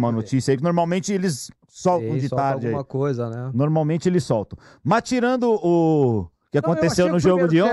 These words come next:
Speaker 1: tempo foi, o Santos dominou, poderia ter
Speaker 3: Exato.
Speaker 1: liquidado o jogo já no primeiro tempo, deu chance pro Corinthians. Aí, a partir dos quinze minutos do segundo tempo, o Corinthians tomou conta do jogo.
Speaker 3: Ah.
Speaker 1: Tomou conta.
Speaker 2: Mas de maneira desorganizada, né?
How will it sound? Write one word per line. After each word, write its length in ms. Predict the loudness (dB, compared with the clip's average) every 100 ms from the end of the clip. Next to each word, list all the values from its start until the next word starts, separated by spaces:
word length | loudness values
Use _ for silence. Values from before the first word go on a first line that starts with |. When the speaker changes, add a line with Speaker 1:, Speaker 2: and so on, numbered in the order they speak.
| 0
Speaker 1:
tempo 120 | -4
foi, 280 | -4 0 2
o 120 | 0
Santos 400 | 0 -2 -2 -4
dominou, 520 | -8 0 0 2 0 0
poderia 360 | 0 0 -2
ter 100 | 0
Speaker 3:
Exato. 140 | -2 0
Speaker 1:
liquidado 500 | 0 0 0 -2 -2
o 20 |
jogo 240 | 0 0
já 140 | -2 -4
no 60 |
primeiro 220 | -2 -4 -2
tempo, 240 | -4 -2
deu 180 | 0 0
chance 300 | -2 -6 -6
pro 100 | -6
Corinthians. 340 | -2 -2 -4 -20 _ _ _ _ _ -6
Aí, 200 | -4 -2
a 80 |
partir 260 | -4 -4 -2
dos 180 | -2 -2
quinze 280 | -2 -2 0
minutos 180 | 0
do 40 | 0
segundo 200 | -2 -2
tempo, 180 | -4 -6
o 40 |
Corinthians 160 | -8 -4
tomou 160 | -4
conta 380 | -4 -2 -2 -2
do 60 | -10
jogo. 200 | -10 -14
Speaker 3:
Ah. 160 | -16 -18 -20 _ _
Speaker 1:
Tomou 220 | 0 0
conta. 300 | -2 0 2
Speaker 2:
Mas 240 | 2 0
de 80 | 0
maneira 320 | 0 0 0 0
desorganizada, 720 | 0 0 -2 -4 -6 -8
né? 100 | -10